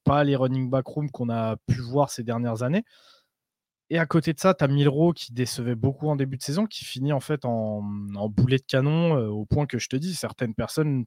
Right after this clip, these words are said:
parlaient de lui, euh, euh, premier degré dans, dans, dans, dans le classement du Heisman. Donc, Tommy Rees, il s'est appuyé là-dessus. Mais voilà, comme tu l'as dit, je, moi, personnellement, j'ai trouvé que déjà, c'était très stéréotypé. Et en plus de ça, la O-line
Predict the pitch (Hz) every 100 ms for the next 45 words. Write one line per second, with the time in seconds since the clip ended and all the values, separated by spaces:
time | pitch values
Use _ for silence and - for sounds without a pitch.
0 | - 120 117 110 123 156 139 107 - _
1 | _ _ _ _ _ _ 101 98 95 -
2 | 135 135 131 123 131 147 165 135 131 127
3 | 120 123 135 127 127 127 120 135 135 143
4 | - 156 139 147 160 220 165 127 - _
5 | _ _ _ _ - _ _ _ _ _
6 | 156 165 170 180 160 151 135 - 147 131
7 | - 190 208 - - - _ _ 110 135
8 | 156 143 123 110 127 120 113 151 127 107
9 | 113 139 123 - 123 131 143 110 - 131
10 | 131 110 117 117 131 - 120 - - 143
11 | - 131 127 117 - 180 190 - - -
12 | _ _ _ _ _ _ _ - 254 254
13 | 196 - 165 151 151 311 285 139 139 190
14 | 196 117